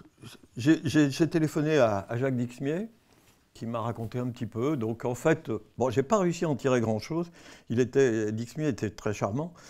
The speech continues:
mais il était pressé parce qu'il recevait après, euh, France Culture qui, qui devait l'interviewer. Donc, euh, bon, c'était, après, je l'ai pas, je l'ai pas dérangé plus.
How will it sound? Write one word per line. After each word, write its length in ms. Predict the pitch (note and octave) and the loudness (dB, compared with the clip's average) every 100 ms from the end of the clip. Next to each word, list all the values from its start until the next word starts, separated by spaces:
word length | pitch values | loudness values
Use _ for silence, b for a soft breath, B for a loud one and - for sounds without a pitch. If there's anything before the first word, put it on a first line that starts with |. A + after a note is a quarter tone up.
| B B | B B
mais 120 | - A2+ | -2 2
il 80 | |
était 180 | A#2 C3 | 2 0
pressé 300 | B2+ C#3 G3 | -2 -2 -2
parce 160 | F#3 D#3+ | -2 -2
qu'il 120 | - | -4
recevait 460 | - - B2 C3 C3+ | -6 -4 -2 0 0
après, 280 | A2 - | -2 -2
euh, 680 | C#3 B2+ G#2+ A2 G2+ G2 G2+ | -2 0 0 -2 -6 -8 -8
France 300 | F#2+ B2+ A#2 | -6 -6 -6
Culture 560 | - A2 G#2+ C3+ C3 - | -6 -6 -6 -8 -8 -14
qui, 200 | - G2+ | -14 -12
qui 140 | - | -10
devait 140 | A2 A#2 | -8 -6
l'interviewer. 640 | G2+ G2+ A2 A#2 G2+ G2 | -6 -6 -4 -4 -4 -8
Donc, 320 | E2+ G#2 - | -10 -12 -12
euh, 40 | E2 D#2 _ B B B B B B B | -14 -14 _ B B B B B B B
bon, 200 | G#2+ F#2 - | -12 -12 -12
c'était, 580 | - G2+ G#2+ A2 G2+ E2+ b b b b - | -16 -14 -8 -6 -6 -8 b b b b -4
après, 320 | G#2+ - A#2 | -4 -2 -2
je 120 | G#2+ | -2
l'ai 40 | |
pas, 380 | F2 G#2+ G2+ F#2+ | -2 -2 -2 -4
je 120 | F#2 | -8
l'ai 60 | F#2+ | -8
pas 140 | G2 | -6
dérangé 340 | F#2 F#2 F#2+ F#2+ | -6 -6 -4 -4
plus. 400 | F#2+ A2 A2+ | -4 -8 -10